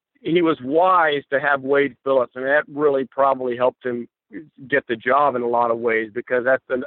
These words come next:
basically another head coach. You basically have two head coaches there in Los Angeles, and Wade Phillips can run the defense, and, uh, McVay loves to bounce stuff off of people. He is, you spend, what you notice is when you spend twenty-four hours with him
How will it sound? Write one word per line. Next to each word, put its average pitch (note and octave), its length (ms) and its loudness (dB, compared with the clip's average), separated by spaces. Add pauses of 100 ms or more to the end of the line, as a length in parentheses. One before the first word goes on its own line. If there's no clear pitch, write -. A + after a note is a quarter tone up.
(100)
basically C3+ 420 -2
another C3+ 380 2
head C3 220 -2 (100)
coach. C#3 240 0
You B2 60 -12
basically C#3+ 320 0
have C3 180 0
two E3+ 140 -4
head C#3 200 0
coaches C3 520 -2 (480)
there C#3 240 2
in C3 80 0
Los C3 260 2
Angeles, C3 400 -2
and B2 100 -10
Wade B2+ 240 0
Phillips C#3 320 2
can B2 160 -8
run B2+ 240 2
the A#2+ 100 -4
defense, C3 640 -2
and, A#2 200 -2 (360)
uh, A#2+ 280 2
McVay B2+ 420 0
loves D3 540 2 (160)
to C3+ 100 -4
bounce C3+ 280 0 (100)
stuff C3 240 0
off B2+ 300 2
of A#2 100 -10
people. A2+ 320 -6
He C3 340 -4
is, B2 260 -4 (400)
you D3+ 680 -6
spend, D#3 300 2
what D#3 180 2
you D3+ 140 -8
notice D#3+ 400 4
is C3+ 100 -12
when C#3+ 140 -2
you C3+ 80 -6
spend C#3+ 360 -2
twenty-four C#3+ 460 0
hours C#3+ 300 2
with B2+ 180 -6
him B2 260 0